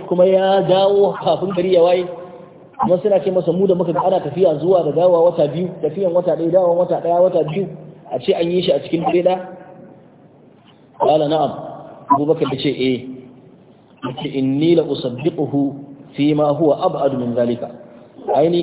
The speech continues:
ina gaskata annabi cikin abin da ya fi haka ma wahalar yiwuwa. "Usaddiquhu fi khabari sama." Ya ce, "Ina gaskata shi a duk labarin sama da yake kawo mu.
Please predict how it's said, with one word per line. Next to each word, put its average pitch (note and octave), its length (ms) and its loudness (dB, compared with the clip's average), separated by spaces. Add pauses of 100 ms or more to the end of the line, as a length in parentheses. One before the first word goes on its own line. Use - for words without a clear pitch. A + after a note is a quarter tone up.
ina F3+ 180 2
gaskata D#3 460 -2
annabi B2+ 480 -4
cikin - 380 -10
abin C3+ 300 -6
da C3+ 120 -10
ya B2 60 -4
fi C3 100 -12
haka D3+ 280 -6
ma C3+ 520 -6
wahalar D3 320 0
yiwuwa. B2+ 400 0 (2000)
"Usaddiquhu D3 760 -2
fi C#3+ 120 0
khabari C#3 320 0 (100)
sama." - 520 -6
Ya C3+ 140 -6
ce, - 80 -8
"Ina D3 320 -2
gaskata C#3+ 480 -2
shi - 80 -6
a C3 100 -4
duk D#3 220 -4
labarin C#3 460 0
sama C3+ 180 -4
da A#2 60 -6
yake A#2+ 260 -8
kawo A2+ 160 -4
mu. G#2+ 80 -10